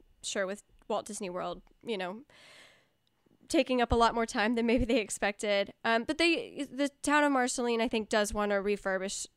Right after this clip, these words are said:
the ride. Um, and I think that they would like to have a little bit more of that. I would love to see the Disney Corporation give some more attention and love to Marceline. Um,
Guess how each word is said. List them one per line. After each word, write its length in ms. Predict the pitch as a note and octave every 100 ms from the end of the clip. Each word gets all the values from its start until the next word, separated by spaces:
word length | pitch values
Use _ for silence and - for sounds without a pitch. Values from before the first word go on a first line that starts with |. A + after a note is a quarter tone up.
| _ -
the 120 | D4+
ride. 580 | F4 D#4+ D4+ C#4+ C#4+ C#4+ - - -
Um, 460 | G#3 G3+ G3 G3+ A#3 -
and 100 | E4+
I 60 |
think 160 | E4+ E4
that 120 | D#4
they 120 | C#4+
would 160 | C#4+ C#4+
like 160 | C4+ C4
to 80 | C4+
have 240 | B3 A#3
a 60 | G#3+
little 220 | A3 A3+
bit 160 | A3+
more 260 | G#3 G#3+ G#3
of 140 | G#3+
that. 400 | G#3+ G3 G3 F#3+ - - - -
I 80 | C#4+
would 120 | B3
love 380 | A#3 A3+ A3 -
to 100 | A#3+
see 280 | - A#3+ B3
the 120 | A#3+
Disney 280 | A#3+ B3+ B3
Corporation 840 | A#3+ A#3+ B3 B3 B3+ C4+ B3+ C4
give 160 | B3 A3+
some 160 | -
more 120 | B3 A#3+
attention 400 | A#3+ A#3 - A#3+
and 100 | A#3+
love 180 | A#3+ A#3+
to 100 | B3+
Marceline. 580 | A#3 B3 B3 A#3+ B3 B3+ - - - -
Um, 320 | G#3+ G#3 G3+